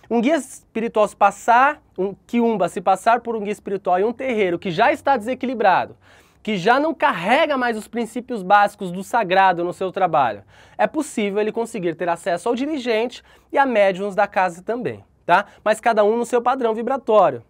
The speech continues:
Isso é uma realidade. Se o obsessor tem acesso, é porque este médium já tá desequilibrado. Senão ele não teria de forma nenhuma. E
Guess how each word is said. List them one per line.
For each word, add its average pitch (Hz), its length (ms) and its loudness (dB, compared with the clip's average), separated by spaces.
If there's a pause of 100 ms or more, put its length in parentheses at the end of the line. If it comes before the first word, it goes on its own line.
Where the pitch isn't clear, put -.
(140)
Isso 151 200 -8
é 190 40 -2
uma 196 120 -2
realidade. 196 520 2
Se - 120 -6
o 175 40 0
obsessor 175 440 -4
tem 180 140 -4
acesso, 196 520 0 (300)
é 240 80 0
porque 247 220 -6
este 254 260 -4
médium 247 600 4
já 208 140 0
tá 196 160 0
desequilibrado. 170 760 -6 (340)
Senão 190 320 0
ele 190 80 0
não 202 160 -2
teria 233 300 -4
de 226 140 -8
forma 214 320 4
nenhuma. 160 500 -4 (500)
E 214 500 -2